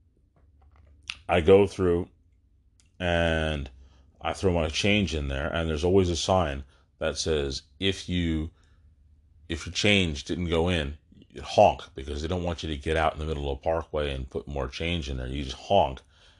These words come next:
and it'll alert the, um, the toll taker that your change didn't get in.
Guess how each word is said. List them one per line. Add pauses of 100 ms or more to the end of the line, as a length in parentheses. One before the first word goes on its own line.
(320)
and
it'll
alert
the,
um, (960)
the
toll
taker
that
your
change
didn't
get
in.